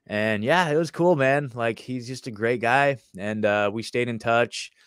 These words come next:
and, and I ended up asking him, you know, it's funny. I, like, I, I, I messaged him, and I was just like, uh, I was like, Hey, man, so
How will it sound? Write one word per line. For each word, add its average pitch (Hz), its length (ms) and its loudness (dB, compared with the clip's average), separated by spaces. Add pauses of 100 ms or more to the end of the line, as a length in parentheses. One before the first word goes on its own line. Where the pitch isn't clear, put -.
(380)
and, 110 380 0 (180)
and 107 140 -6
I 120 120 0
ended 131 220 0
up 110 180 6
asking 110 420 -2
him, 98 480 -4 (420)
you 110 80 -6
know, 117 80 2
it's 107 100 -2
funny. 110 220 0
I, 98 80 6
like, 101 200 2
I, 107 220 0
I, 101 220 2
I - 20 -2
messaged 107 380 -6
him, 104 160 -4
and 98 80 0
I - 20 0
was 98 120 -4
just 104 180 -6
like, 98 260 0
uh, 87 320 0 (1300)
I - 80 -12
was 110 120 -10
like, 120 80 -8
Hey, 165 180 10
man, 160 240 8
so 143 680 6